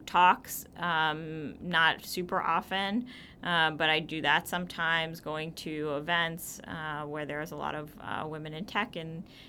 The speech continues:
you know, handing out materials or just kinda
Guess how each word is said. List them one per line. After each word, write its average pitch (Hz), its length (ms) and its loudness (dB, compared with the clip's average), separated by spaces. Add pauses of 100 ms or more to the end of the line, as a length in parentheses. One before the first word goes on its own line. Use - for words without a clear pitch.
(180)
you 165 80 -10
know, 156 300 -8 (140)
handing 165 280 -8
out 147 100 -2
materials 180 760 -4
or 147 320 -4
just - 200 -16
kinda 190 360 -4